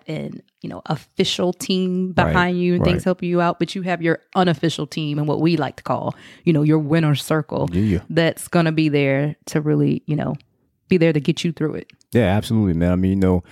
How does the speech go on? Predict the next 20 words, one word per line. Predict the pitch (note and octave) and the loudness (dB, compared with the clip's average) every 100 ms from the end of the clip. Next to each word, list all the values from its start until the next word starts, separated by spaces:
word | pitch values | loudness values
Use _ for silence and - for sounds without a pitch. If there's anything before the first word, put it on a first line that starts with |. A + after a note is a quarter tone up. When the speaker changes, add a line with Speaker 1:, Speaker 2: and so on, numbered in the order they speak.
| - - - _ | -20 -20 -20 _
Speaker 2:
your, | F#2+ F#2 F#2 | 0 2 2
your, | G2+ G2 | 2 2
your | F#2+ F2+ | 2 -2
ideas, | G2 F#2+ F#2+ G2 G2 F#2+ | 0 0 2 2 2 0
sometimes | - G2+ F#2+ | -4 0 2
you | F#2 | 2
bounce | F2 F2+ F2+ | 2 0 0
them | F2+ | -2
off | E2+ | -2
of | - | -4
people. | F2+ F2+ F2+ - _ | -4 0 -2 -4 _
Um, | E2+ D#2+ D#2+ E2 F2 | 0 2 2 0 -2
that's | - - | -2 0
just, | D#2+ F#2+ | 0 0
that's | F2 | -2
part | - F#2 | 0 2
of | |
your | F2+ | 2
winning | F2+ G2 | 2 2
circle. | F2+ D#2 E2 E2 | 0 -2 -2 -6